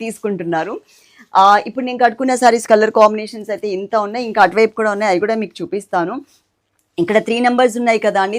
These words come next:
త్రీ నెంబర్స్‌లో మీరు ఏదైనా ఒక్క నెంబర్కి మాత్రమే కాంటాక్ట్ అవ్వండి. అదే నెంబర్కి Google Pay, PhonePe and Paytm చేయొచ్చు. స్కానర్కి మాత్రమే చేయాల్సి వస్తది, అదైతే గుర్తుపెట్టుకోండి. కింద డిస్క్రిప్షన్ పెట్టాం, తెలుగులో చక్కగా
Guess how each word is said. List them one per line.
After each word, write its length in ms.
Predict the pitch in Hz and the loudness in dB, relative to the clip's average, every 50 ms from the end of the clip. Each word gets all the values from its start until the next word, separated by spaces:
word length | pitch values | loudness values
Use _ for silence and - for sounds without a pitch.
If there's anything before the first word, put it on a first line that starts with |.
| 226 | -8
త్రీ 100 | 226 214 208 226 | -8 -8 -8 -6
నెంబర్స్‌లో 340 | 226 220 214 214 202 - 220 220 214 | -6 -6 -6 -8 -6 -6 -6 -6 -6
మీరు 140 | 196 190 - - 185 | -8 -8 -8 -6 -6
ఏదైనా 300 | 202 185 208 208 208 - - 185 | -6 -4 -6 -6 -6 -4 -4 -6
ఒక్క 220 | 180 - - 240 226 | -6 -4 -6 -4 -4
నెంబర్కి 320 | 208 190 190 190 185 - 196 180 | -4 -4 -6 -6 -8 -8 -8 -4
మాత్రమే 340 | 175 180 175 - 202 202 208 202 208 | -4 -4 -4 -4 -8 -8 -8 -6 -4
కాంటాక్ట్ 420 | 180 170 170 170 185 185 175 - 196 | -4 -4 -4 -4 -4 -6 -4 -6 -8
అవ్వండి. 300 | 180 175 185 185 190 208 226 220 _ _ _ _ _ _ _ - 202 | -6 -6 -6 -6 -6 -6 -8 -10 _ _ _ _ _ _ _ 2 2
అదే 160 | 220 220 262 262 254 | 2 2 2 0 0
నెంబర్కి 380 | 240 233 220 214 208 - 226 202 190 | -2 -4 -4 -6 -6 -8 -12 -8 -8
Google 240 | 196 185 202 196 196 | -8 -6 -6 -8 -6
Pay, 80 | 208 202 202 202 | -6 -6 -6 -6
PhonePe 280 | 196 185 180 185 190 196 190 | -6 -6 -6 -6 -4 -6 -6
and 100 | 190 180 180 | -6 -6 -8
Paytm 300 | 180 175 175 190 185 185 180 - | -8 -8 -6 -8 -10 -8 -10 -10
చేయొచ్చు. 360 | 185 160 170 180 170 - 233 233 226 - | -8 -8 -8 -8 -10 -10 -12 -12 -12 -10
స్కానర్కి 580 | - 202 180 180 202 208 202 202 202 220 202 185 170 | -4 -2 0 0 0 -2 -6 -8 -8 -12 -10 -8 -4
మాత్రమే 400 | 175 190 202 - 220 220 226 233 220 - | -4 -4 -4 -4 -6 -6 -6 -6 -8 -8
చేయాల్సి 380 | 214 175 175 165 165 170 - 165 151 | -6 -2 0 0 0 -2 -4 -8 -12
వస్తది, 280 | - - - 160 196 202 | -12 -10 -8 -4 -4 -2
అదైతే 280 | 190 170 151 - - 202 185 165 | -2 -2 -4 -6 -6 -8 -6 -6
గుర్తుపెట్టుకోండి. 680 | 165 147 - - 165 156 147 _ - 151 147 139 139 - _ _ _ _ _ - _ _ _ - | -8 -8 -6 -6 -6 -6 -6 _ -10 -8 -8 -8 -10 -12 _ _ _ _ _ -20 _ _ _ 0
కింద 140 | 269 277 285 269 254 | 4 6 6 6 6
డిస్క్రిప్షన్ 480 | 254 240 - 269 240 - - 254 254 233 | 2 -2 -2 -6 -4 -4 -4 -4 0 0
పెట్టాం, 300 | 233 214 214 233 220 226 277 - - - | 0 0 2 2 2 2 2 -6 -2 -2
తెలుగులో 300 | 226 214 214 226 233 233 226 - | 0 0 0 0 0 0 0 -2
చక్కగా 320 | 202 - 208 202 233 233 | -6 -8 -4 -2 -2 -2